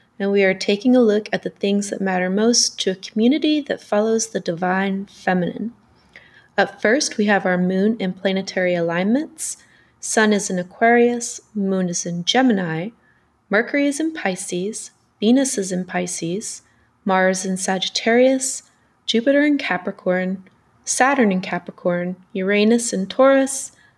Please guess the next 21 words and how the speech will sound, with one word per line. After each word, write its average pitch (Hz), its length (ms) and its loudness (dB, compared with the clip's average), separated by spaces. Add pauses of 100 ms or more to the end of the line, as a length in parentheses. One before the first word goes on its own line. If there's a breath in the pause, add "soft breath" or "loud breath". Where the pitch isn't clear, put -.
(160)
Neptune 208 460 -2
in 175 100 -2
Pisces, 226 800 -2 (460 soft breath)
Pluto 247 360 6
in 185 120 0
Capricorn, 226 920 -2
and 214 180 -4
Chiron 190 400 -2
in 190 260 -6
Aries. - 680 -8 (1200 soft breath)
Today 302 460 4
we 247 140 4
have 202 640 -4 (100)
from 196 640 -2
mind 220 380 4
body 220 280 0
green 190 540 -4
dot 185 300 -4
com, 180 640 -2 (180)
Christina 214 460 0
Coughlin 208 760 0